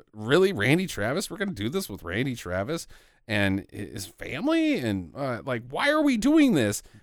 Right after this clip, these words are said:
And that guy that dies and they don't do anything about it in the back of the truck? I mean, this is fucking nanners. And what's with all these retired guys getting killed on the highway? Like, they're just doing their job, you know? Like, I don't know if that guy deserved to die.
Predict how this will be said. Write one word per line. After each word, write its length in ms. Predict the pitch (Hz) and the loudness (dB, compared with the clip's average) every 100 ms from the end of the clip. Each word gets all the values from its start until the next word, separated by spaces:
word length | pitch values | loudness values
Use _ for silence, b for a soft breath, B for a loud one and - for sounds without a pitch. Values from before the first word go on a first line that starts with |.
| - | -4
And 140 | 151 | 2
that 160 | 156 123 | 2 2
guy 320 | 113 202 330 | 6 6 6
that 160 | 233 127 | 4 4
dies 560 | 123 185 311 330 262 | 4 8 8 6 2
and 120 | 202 175 | 2 4
they 100 | 185 | 6
don't 240 | 254 208 | 6 8
do 180 | 139 233 | 6 6
anything 400 | 330 330 320 302 | 4 2 2 4
about 320 | 285 285 302 | 6 6 8
it 40 | 285 | 8
in 100 | 190 | 6
the 80 | |
back 320 | 127 151 247 247 | 0 0 0 0
of 80 | |
the 80 | 196 | -4
truck? 420 | - - 269 - | -4 0 -2 0
I 60 | 208 | 0
mean, 180 | 190 175 | 2 2
this 180 | 233 269 | 2 0
is 140 | 185 | -4
fucking 380 | 156 123 101 92 | -6 -4 -4 0
nanners. 460 | 180 311 233 185 b b 156 | 4 6 6 4 b b 0
And 140 | 185 | 4
what's 180 | 370 - | 4 4
with 160 | 311 | -2
all 140 | 285 311 | 2 4
these 180 | 285 165 | 4 0
retired 600 | 147 - 294 370 339 151 | -2 6 8 10 8 8
guys 320 | 139 127 - | 8 6 4
getting 260 | 180 139 | 2 2
killed 400 | 139 - 349 349 | 2 4 8 8
on 140 | 165 147 | 8 4
the 100 | 127 | 2
highway? 520 | 160 330 349 175 110 | 4 6 8 8 6
Like, 240 | 113 139 143 | 6 4 4
they're 120 | 262 | 0
just 220 | 285 233 | 2 0
doing 280 | 165 320 285 | 2 2 2
their 100 | 185 | 2
job, 720 | 147 - 220 320 254 117 147 | 2 4 6 6 4 0 -2
you 100 | 185 | 2
know? 240 | 151 147 | 4 6
Like, 340 | 190 156 143 135 | 6 4 2 0
I 160 | 139 269 | 0 2
don't 100 | 359 | 4
know 80 | 254 | 4
if 80 | |
that 180 | 202 233 | 6 2
guy 160 | 320 240 | 4 2
deserved 360 | 226 175 277 | 4 2 2
to 60 | 120 | -2
die. 520 | 98 285 359 285 123 | 2 6 10 8 6